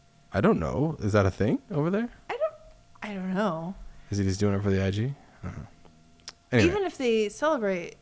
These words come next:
Speaker 2: Halloween just the same, but he, yes, he's doing it for some sort of attention because that's her shoulder tattoo.
Speaker 1: This is the currency we live in. This is the attention, is the, the
Speaker 2: Although,
Speaker 1: pulse of
Speaker 2: we'll
Speaker 1: life for
Speaker 2: talk
Speaker 1: these
Speaker 2: about,
Speaker 1: people.
Speaker 2: we'll talk about Devin tonight.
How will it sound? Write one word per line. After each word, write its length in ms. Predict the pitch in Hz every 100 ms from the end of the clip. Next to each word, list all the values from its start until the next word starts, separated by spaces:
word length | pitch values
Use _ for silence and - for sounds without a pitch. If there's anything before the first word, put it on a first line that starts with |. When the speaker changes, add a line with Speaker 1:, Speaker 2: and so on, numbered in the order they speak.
| -
Speaker 2:
Halloween 340 | 208 202 202 196
just 180 | 190
the 80 | 185
same, 420 | 180 247 240 190
but 240 | 180 175 -
he, 200 | - 190
yes, 420 | 185 226 208 180
he's 160 | - 190
doing 240 | 208 196
it 160 | 185 - - - - - - - -
for 440 | 185 180 170 - -
some 280 | - 220 262
sort 220 | 214 175
of 60 |
attention 480 | 160 - 165 160 180
because 340 | 185 190 196 190
that's 240 | 202 202
her 560 | - 214 214 214 220 214
shoulder 440 | - 262 277 226
tattoo. 380 | 175 - - - -
Speaker 1:
This 140 | 110 117
is 160 | 117
the 80 | 110
currency 440 | - 110 101 -
we 120 | 98 90
live 260 | 95 104
in. 220 | 78 - -
This 200 | 82 -
is 180 | 98 98
the 120 | 92
attention, 600 | 82 - 98 - 90 87
is 240 | 80 90 95
the, 100 | 95
the 200 | 92 98 - _ _ - - - - - -
Speaker 2:
Although, 300 | 190 180 175
Speaker 1:
pulse 260 | 107 -
of 80 | 131
Speaker 2:
we'll 80 | 90 101
Speaker 1:
life 120 | -
for 60 | -
Speaker 2:
talk 100 | 220
Speaker 1:
these 140 | 92
Speaker 2:
about, 80 | -
Speaker 1:
people. 340 | - 160 151 185
Speaker 2:
we'll 100 | 190
talk 220 | 185 170 160
about 200 | 76 -
Devin 320 | 60 52 50
tonight. 380 | - - - 73